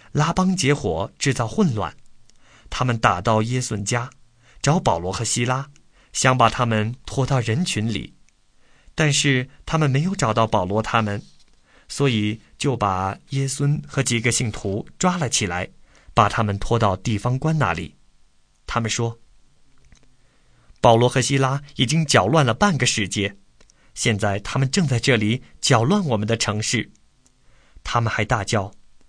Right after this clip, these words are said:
耶稣让他们住在他家里，他们犯了反对凯撒的罪，因为他们表示忠于另一个国王耶稣。这个城市的人和地方官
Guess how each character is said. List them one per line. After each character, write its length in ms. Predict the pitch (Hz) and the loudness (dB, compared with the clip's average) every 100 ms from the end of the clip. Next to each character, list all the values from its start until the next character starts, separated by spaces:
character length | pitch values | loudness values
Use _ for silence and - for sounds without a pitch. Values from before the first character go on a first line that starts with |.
| - - - - | -20 -20 -20 -6
耶 180 | - 135 | 4 6
稣 220 | 131 147 | 6 2
让 140 | 127 117 | 0 -2
他 120 | - | 0
们 120 | 123 | -2
住 140 | 117 135 | 0 0
在 140 | 113 | 0
他 140 | - 127 | 0 0
家 240 | 175 170 | 0 -2
里， 300 | 90 87 - - - - | -2 -6 -8 -18 -20 -14
他 140 | - 131 | -2 0
们 120 | 117 | 0
犯 340 | - 175 131 | 0 0 2
了 280 | 104 104 110 | 2 0 -2
反 260 | - 123 107 | -2 0 2
对 160 | 143 | 0
凯 240 | 117 - 98 | 0 0 0
撒 220 | - 170 | 0 -2
的 100 | 127 | -2
罪， 320 | 107 104 - _ _ _ _ - - | -2 -2 -2 _ _ _ _ -20 -8
因 140 | 151 143 | 2 2
为 80 | 123 | 2
他 160 | - | 0
们 120 | 131 | -2
表 200 | 120 110 | 0 0
示 200 | 104 123 | 2 0
忠 220 | 113 165 131 | 0 0 0
于 140 | 127 | -2
另 220 | - 214 | 0 2
一 80 | 139 | 2
个 140 | 123 | 0
国 220 | 117 110 104 | 0 2 0
王 320 | 95 110 147 - | 0 -2 -6 -4
耶 160 | 131 123 | -2 -2
稣。 340 | - 131 139 143 _ _ - - - _ - - - _ _ _ _ - | -4 -6 -6 -12 _ _ -20 -20 -20 _ -20 -20 -20 _ _ _ _ 0
这 140 | 214 | 2
个 120 | 156 | 4
城 200 | - 127 | 2 0
市 140 | 123 135 | 0 2
的 100 | 120 | 4
人 220 | 110 120 | 2 0
和 100 | 123 | -2
地 160 | 120 | -2
方 200 | 110 120 | -2 -2
官 260 | 117 120 123 | 0 -2 -2